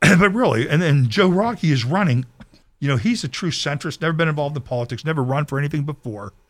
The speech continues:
Okay? But aiming for the middle. But folks, <laughs> it's you in the middle that need to take and come out and be heard. Because if you don't, we're gonna be governed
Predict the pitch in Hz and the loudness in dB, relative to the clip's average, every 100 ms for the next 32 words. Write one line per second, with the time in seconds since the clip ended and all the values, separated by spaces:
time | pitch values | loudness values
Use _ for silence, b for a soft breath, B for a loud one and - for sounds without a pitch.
0 | _ _ - 107 120 - b b b 156 | _ _ -14 -6 -4 -6 b b b -2
1 | 170 208 196 165 143 190 120 71 - _ | 2 2 2 0 2 2 0 -6 -18 _
2 | _ _ 175 - 269 185 - - - 180 | _ _ -6 -2 2 2 0 -8 -12 -12
3 | - 214 - - _ _ _ 208 147 233 | -4 -4 -4 -10 _ _ _ -8 0 2
4 | 294 240 160 139 156 269 104 76 - _ | 2 4 4 4 2 2 -2 -6 -14 _
5 | _ _ 185 151 180 220 175 147 175 220 | _ _ 0 2 2 2 0 -2 -2 -2
6 | 180 131 156 175 214 208 131 113 - 226 | -2 -2 0 0 0 0 -2 -4 -6 -6
7 | 294 82 - _ _ _ _ _ 151 190 | -6 -8 -14 _ _ _ _ _ 0 0
8 | 170 180 185 151 220 254 196 175 147 160 | 2 0 2 2 4 4 4 0 -2 -2
9 | 175 196 175 160 170 220 196 170 | 2 4 4 2 2 2 2 0